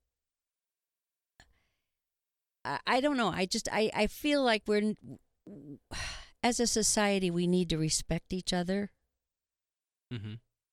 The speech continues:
Speaker 1: at every level. I think we need to care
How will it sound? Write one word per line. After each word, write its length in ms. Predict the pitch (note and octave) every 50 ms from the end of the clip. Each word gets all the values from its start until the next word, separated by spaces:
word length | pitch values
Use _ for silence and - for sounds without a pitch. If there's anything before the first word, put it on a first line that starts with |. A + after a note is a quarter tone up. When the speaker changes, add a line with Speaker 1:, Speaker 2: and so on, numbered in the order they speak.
| _ _ _ _ _ _ _ -
Speaker 1:
at 160 | - F3+ - - -
every 320 | G#3+ G3 F#3 F3+ E3+ D#3+
level. 440 | D3+ D3+ D3+ - F3 - - - - _ _ _ _ _ _ _ _ _ _ _ _ _ _ _ _ _ _ _ _ _ _ _ _ _ _ _ _ _ _ _ _ _ _ _ _ _ _ _ _ _ _ _ _ _ _ _ _ _ _ _ _ _ _ _ -
I 80 | - F#3
think 220 | - G3+ F#3 -
we 100 | F#3 F3+
need 180 | E3+ E3 D#3+ D3
to 40 | D3
care 580 | - - - - F#3 G3 F#3+ F3 D#3 C#3+ -